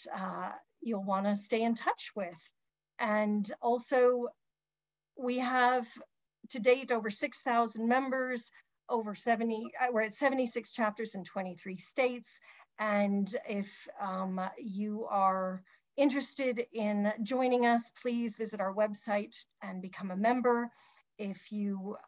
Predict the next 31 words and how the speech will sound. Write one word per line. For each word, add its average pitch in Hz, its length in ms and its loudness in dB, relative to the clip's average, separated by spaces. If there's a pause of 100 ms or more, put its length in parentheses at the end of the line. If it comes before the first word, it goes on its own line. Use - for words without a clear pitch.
(240)
can't 240 260 0
find 226 200 2
a 214 40 -4
chapter 208 380 -2
in 214 100 -2
your 214 140 -2
area, 294 220 2 (220)
please 277 280 -6
consider 320 400 -6
char-, 262 280 -4
starting 285 420 -2
one. 190 400 -2
Uh, - 80 -4 (240)
this 226 400 -6
is, 247 280 -6 (240)
this 247 140 2
is 339 100 0
how 320 200 6
the 311 140 2
organization 277 600 4
grows. 269 260 2
This 233 160 -8
is 214 100 -10
how 202 160 -2
the 190 100 -8
movement 226 560 -2
grows. 214 500 -6 (460)
Uh, 208 220 2
this 220 280 -2
is 208 320 -6 (140)
how 208 480 0